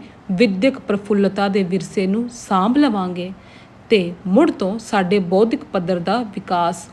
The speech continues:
ਹੋ ਜਾਵੇਗਾ। ਯਾਦ ਰੱਖੀਏ, future belongs to Sikhism। ਭਵਿੱਖ ਸਿੱਖਾਂ ਦਾ ਹੈ, ਸਿੱਖਣ ਵਾਲਿਆਂ ਦਾ ਹੈ। ਛਿਆਨਵੇਂ ਕਰੋੜੀ ਖਾਲਸਾ ਹੋਣਾ ਹੀ ਹੋਣਾ ਹੈ। ਨਾਦ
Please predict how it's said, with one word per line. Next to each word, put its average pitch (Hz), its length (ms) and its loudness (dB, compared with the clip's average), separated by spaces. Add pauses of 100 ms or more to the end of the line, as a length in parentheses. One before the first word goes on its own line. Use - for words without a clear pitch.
(120)
ਹੋ 196 100 2
ਜਾਵੇਗਾ। 175 560 -2 (1160)
ਯਾਦ 180 360 4
ਰੱਖੀਏ, 226 480 0 (640)
future 294 360 6
belongs 202 640 2
to 226 40 2
Sikhism। 196 640 -4 (1000)
ਭਵਿੱਖ 226 420 4 (220)
ਸਿੱਖਾਂ - 540 0
ਦਾ 269 160 4
ਹੈ, 196 220 -4 (600)
ਸਿੱਖਣ 349 380 2
ਵਾਲਿਆਂ 175 380 2
ਦਾ 175 140 -2
ਹੈ। 175 200 -8 (720)
ਛਿਆਨਵੇਂ 190 680 2
ਕਰੋੜੀ 262 400 6
ਖਾਲਸਾ 269 640 0 (500)
ਹੋਣਾ 208 320 6
ਹੀ 349 120 2
ਹੋਣਾ 233 280 2
ਹੈ। 170 160 -4 (680)
ਨਾਦ 196 500 4